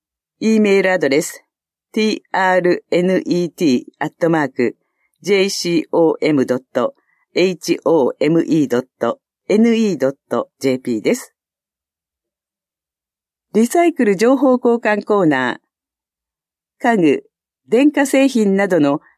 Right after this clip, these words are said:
譲ります、譲ってくださいの情報をパネルに掲示しています。ご利用ください。場所、問い合わせ先は、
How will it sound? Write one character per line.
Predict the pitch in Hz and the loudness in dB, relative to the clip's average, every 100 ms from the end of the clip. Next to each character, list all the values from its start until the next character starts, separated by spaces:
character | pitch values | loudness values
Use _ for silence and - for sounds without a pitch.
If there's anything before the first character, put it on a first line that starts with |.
| _ _ _ 156 | _ _ _ -2
譲 | 170 202 | 0 2
り | 190 175 | 2 2
ま | 170 | 0
す、 | 175 120 - _ _ | -2 -4 -4 _ _
譲 | 160 196 302 | -4 0 0
っ | |
て | 320 302 269 | 0 -2 0
く | 262 | 0
だ | 262 | 0
さ | 262 | 0
い | 240 | 2
の | 165 | 0
情 | 143 165 175 | 2 0 2
報 | 165 160 135 | 2 2 2
を | 143 _ _ _ | 0 _ _ _
パ | - 196 | -4 0
ネ | 269 | 2
ル | 269 | 4
に | 240 240 | 2 2
掲 | 175 143 | 0 0
示 | 131 | 0
し | 139 | -4
て | - | 0
い | 120 120 | 0 0
ま | 165 | -2
す。 | - _ _ _ - | -8 _ _ _ -4
ご | 156 | -2
利 | 151 | 2
用 | 156 147 | 0 0
く | 143 | -2
だ | 147 | -4
さ | - 147 | -2 -4
い。 | - _ _ _ _ _ _ _ _ _ _ _ _ _ _ _ - | -4 _ _ _ _ _ _ _ _ _ _ _ _ _ _ _ -4
場 | 170 | -4
所、 | 180 165 156 - - | -2 -2 -2 -4 -2
問 | 247 247 | 2 4
い | |
合 | 220 | 2
わ | |
せ | 220 208 | 0 -2
先 | 190 190 | -2 -2
は、 | 165 170 | -2 -2